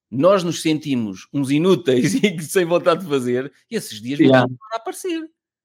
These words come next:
Speaker 2: Ah, sim, sim. Sim,
Speaker 1: Não é?
Speaker 2: sim. Sim. Acho que ganhas, resolves uns problemas, mas acabas por ter outros, ou por manter outros que já
Speaker 1: Por
Speaker 2: tinhas.
Speaker 1: manter outros, acho que
Speaker 2: Eh,
Speaker 1: sim.
Speaker 2: o dinheiro não é milagroso. Eh, não é milagroso.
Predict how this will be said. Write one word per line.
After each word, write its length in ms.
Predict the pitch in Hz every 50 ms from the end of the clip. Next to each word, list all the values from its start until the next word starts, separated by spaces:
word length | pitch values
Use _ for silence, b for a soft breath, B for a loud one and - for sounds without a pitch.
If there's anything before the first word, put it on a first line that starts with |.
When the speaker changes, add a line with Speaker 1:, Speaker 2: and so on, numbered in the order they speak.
| _ _ _ _ _ _ _ -
Speaker 2:
Ah, 140 | 139 143 143
sim, 240 | 143 - 135 139
sim. 340 | 139 - 120 120 120 120 - _
Sim, 180 | _ - - 113
Speaker 1:
Não 60 | 113
é? 80 | 139 180
Speaker 2:
sim. 220 | 107 107 104 - _ _ _ _ _ _ _ _ _
Sim. 320 | - - 120 113 110 b b b b b b
Acho 200 | 147 143 143 -
que 100 | - 151
ganhas, 440 | 147 160 160 170 170 165 160 - -
resolves 460 | 175 - - - 175 185 185 180 170
uns 140 | 175 165 -
problemas, 540 | - 165 160 151 160 180 185 190 185 180
mas 260 | 165 170 170 160 147 165
acabas 400 | 165 160 156 - 165 156 156 156
por 120 | 156 - -
ter 180 | - 160 151 143
outros, 320 | 143 139 139 - - -
ou 140 | - 160 160
por 120 | 160 - 151
manter 360 | 147 147 147 143 151 147 139
outros 260 | 139 135 131 135 - -
que 80 | - -
já 120 | 139 131
Speaker 1:
Por 60 | 127
Speaker 2:
tinhas. 320 | - 127 120 117 110 104 -
Speaker 1:
manter 160 | - 175 180 180
outros, 300 | 170 139 - - _ _
acho 200 | 131 120 117 117
que 60 | 117
Speaker 2:
Eh, 40 | 117 113
Speaker 1:
sim. 100 | 110 110 - _ _ _ -
Speaker 2:
o 80 | 135
dinheiro 260 | 139 147 151 147 147
não 100 | 156 160 156
é 60 | 156
milagroso. 720 | 160 160 160 170 170 156 147 147 147 139 - - - 120 110 110
Eh, 440 | 110 110 110 110 107 104 104 104 104 104 104 - - - - - - - _ _ _ _ _ _ - 117
não 120 | 120 120
é 60 | 120
milagroso. 520 | 120 117 113 113 107 110 104 101 - -